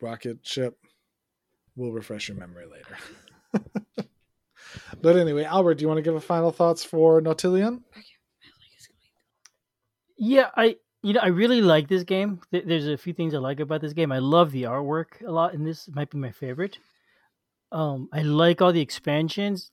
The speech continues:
Speaker 3: I haven't used them all, and I'll admit it, but I love the variety in there, and they add a lot of stuff, and there's a lot to explore, 'cause besides just the expansions, there's also the different submarines you could try out. They're, even when you pick two that have the same difficulty,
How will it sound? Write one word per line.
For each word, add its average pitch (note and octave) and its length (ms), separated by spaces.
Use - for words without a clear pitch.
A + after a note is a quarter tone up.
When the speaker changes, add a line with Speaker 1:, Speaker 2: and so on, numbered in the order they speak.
Speaker 3:
I - 80
haven't F3+ 240
used B3 140
them A3+ 120
all, G#3+ 140
and F#3 100
I'll D3+ 80
admit E3+ 240
it, D#3 120
but D3 120
I C#3+ 120
love D#3 260
the E3+ 200
variety D#3 480
in F3 80
there, F3+ 140
and C#3+ 160
they D#3 80
add E3 120
a F3 40
lot F3 160
of D#3 80
stuff, E3 200
and C#3 80
there's C3 120
a - 20
lot C#3 160
to - 80
explore, D#3 340
'cause C#3+ 160
besides G3+ 380
just G3+ 140
the F#3 60
expansions, E3 500
there's C3+ 120
also C#3+ 240
the C3 80
different C#3 380
submarines C3+ 540
you - 40
could C3 120
try A2 360
out. A2 260
They're, B2+ 200
even G3+ 240
when F#3+ 160
you E3+ 160
pick F3+ 220
two F3+ 100
that D#3+ 80
have D3 80
the D3+ 60
same D#3 200
difficulty, F3+ 580